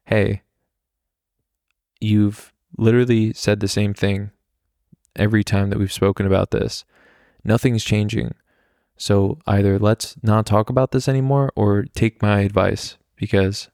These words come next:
I'm not gonna just be your therapist." And what's also really tricky is that sometimes as a friend, you won't, because you want your friend to be happy, you'll, you'll,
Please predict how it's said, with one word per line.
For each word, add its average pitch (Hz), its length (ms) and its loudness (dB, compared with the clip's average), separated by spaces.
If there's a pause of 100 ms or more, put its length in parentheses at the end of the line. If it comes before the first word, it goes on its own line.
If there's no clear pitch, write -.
(100)
I'm 104 160 0
not 101 200 0
gonna 98 180 0
just 98 260 0 (160)
be 104 120 0
your 95 180 2
therapist." - 640 -2 (1160)
And 113 200 2
what's 113 140 2
also 135 280 2
really 123 220 6
tricky 113 440 0 (220)
is 107 180 -4
that 104 360 -2
sometimes 113 800 -2 (600)
as 107 200 -2
a 104 60 2
friend, 113 580 0 (180)
you 107 200 4
won't, 104 240 -4
because 110 260 0
you 107 60 2
want 98 160 0
your 101 80 0
friend 101 220 0
to - 60 -12
be 107 100 -2
happy, 120 300 0
you'll, 107 640 0 (340)
you'll, 110 320 2